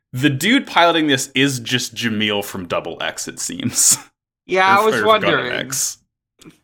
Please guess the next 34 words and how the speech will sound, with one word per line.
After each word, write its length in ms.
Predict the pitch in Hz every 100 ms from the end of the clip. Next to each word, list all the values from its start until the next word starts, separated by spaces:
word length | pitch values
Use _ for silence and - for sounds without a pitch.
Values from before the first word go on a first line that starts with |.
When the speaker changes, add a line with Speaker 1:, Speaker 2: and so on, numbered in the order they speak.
| _ _ -
Speaker 1:
Like, 340 | 165 160 - _ _ _
that's 240 | 190 196 247
one 80 |
of 40 | 247
the 60 |
ones 160 | 240 214
I 80 | 196
haven't 320 | - 120 139
seen. 300 | 165 180 180
I 140 | 147 160
know 560 | 156 165 208 220 175 _ _
I 140 | 135 143
know 260 | 147 170
the 120 | 175 139
Man 260 | 120 117
of 100 | 117
Jamil, 540 | 113 104 98 90 90 -
and 120 | 107
I, 60 | 107 113 113 107 -
and 160 | 120 127
I 80 | 127
know 180 | 135 135
his 180 | 135
sideburns, 460 | - 113 113 107 104
and 80 | 104
I 40 |
know 140 | 101 98
his 100 | 95
cool 180 | - 85
glasses, 400 | 85 76 - 90
and 120 | 90
that's 200 | 87 -
him. 340 | - 135 135 _ _ _ -
Uh, 380 | 95 90 87